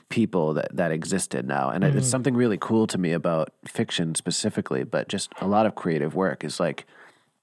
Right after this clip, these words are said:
Speaker 1: you're creating an entire reality out of nothing or out of a sort of mishmash of your own impressions and experiences and all this kind of stuff. You're naming stuff, you're creating rules and interactions and settings and all this shit.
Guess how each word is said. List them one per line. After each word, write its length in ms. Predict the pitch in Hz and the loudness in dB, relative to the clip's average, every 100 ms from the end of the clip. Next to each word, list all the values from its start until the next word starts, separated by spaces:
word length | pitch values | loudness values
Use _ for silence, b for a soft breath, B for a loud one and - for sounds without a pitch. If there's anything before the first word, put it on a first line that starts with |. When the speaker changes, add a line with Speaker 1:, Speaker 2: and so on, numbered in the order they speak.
| _ _ - | _ _ -4
Speaker 1:
you're 140 | 110 | -2
creating 720 | - 113 104 110 104 82 78 - | 0 2 4 4 2 0 -6 -2
an 120 | 107 | 0
entire 480 | 98 87 - 107 101 | 2 0 2 4 4
reality 760 | 98 90 87 87 71 69 65 - _ _ - | 4 4 4 2 0 -2 -6 -12 _ _ -2
out 160 | 95 90 | 0 0
of 100 | 85 | 0
nothing 640 | 87 90 - 57 60 - - - | 0 -2 -2 -6 -6 -10 -12 -2
or 160 | 92 | 0
out 180 | 80 92 | 2 2
of 160 | 90 87 | 2 0
a 140 | 87 | -2
sort 240 | - 107 92 | -2 -2 -2
of 140 | 85 | -2
mishmash 600 | 101 104 104 107 101 92 | -2 0 0 0 0 0
of 100 | 92 | -2
your 160 | 87 87 | 0 2
own 240 | 90 85 | 2 0
impressions 540 | 82 - 90 - 80 78 | -2 -2 -4 -2 -2 -2
and 80 | 78 | -4
experiences 600 | - 90 87 82 - - | -4 -2 -2 -2 -4 -2
and 80 | 90 | -2
all 80 | |
this 120 | 85 - | -2 -2
kind 160 | 92 | -4
of 60 | 85 | -4
stuff. 280 | - 80 78 | -2 -2 0
You're 100 | 87 | 0
naming 440 | 90 92 90 87 | 0 2 0 0
stuff, 400 | 85 - 76 - | -2 -2 -2 -2
you're 60 | 90 | -6
creating 640 | - 92 92 90 90 90 92 - | -4 -2 0 0 -2 -4 -8 -4
rules 460 | 107 120 110 107 | 0 4 4 2
and 100 | 92 | 2
interactions 800 | 92 90 95 110 107 - 95 85 | 0 2 2 2 0 -2 -2 -2
and 280 | 82 80 78 | -2 -2 -4
settings 520 | - - 127 113 101 82 | -6 -2 0 0 -2 -2
and 80 | |
all 100 | 85 | 0
this 140 | 101 95 | 0 0
shit. 280 | - 101 | 0 -2